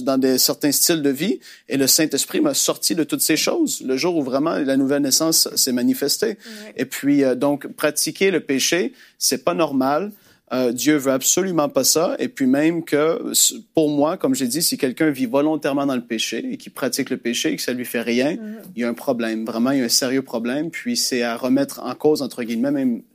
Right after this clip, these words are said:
Speaker 1: le soi-disant salut de la personne. Si la personne dit être sauvée et puis que quelqu'un lui parle, « Il faut pas vivre, vivre comme ça. » La personne dit, « Ben non, non, moi, c'est comme ça. Je décide de vivre comme ça. »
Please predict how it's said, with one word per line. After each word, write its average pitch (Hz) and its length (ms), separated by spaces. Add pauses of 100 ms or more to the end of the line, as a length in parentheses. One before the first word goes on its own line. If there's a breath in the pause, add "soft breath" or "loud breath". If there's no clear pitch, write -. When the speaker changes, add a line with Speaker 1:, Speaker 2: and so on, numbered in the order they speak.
Speaker 1:
le 117 80
soi-disant 120 480
salut 123 320
de 123 60
la 117 80
personne. 147 480
Si - 180
la 127 100
personne 135 380
dit 127 120
être 117 200
sauvée 131 480 (460 loud breath)
et 120 80
puis 127 200
que 113 260
quelqu'un 127 260
lui 120 160
parle, « 160 360
Il 135 60
faut 120 140
pas 117 140
vivre, 117 180 (480)
vivre 127 280
comme 120 160
ça. » 151 200
La 135 100
personne 123 380
dit, « 113 140
Ben 113 180
non, 175 180
non, 147 120
moi, 139 200
c'est 135 140
comme 123 180
ça. 147 180
Je 160 80
décide 139 300
de 127 100
vivre 117 160
comme 107 220
ça. » - 180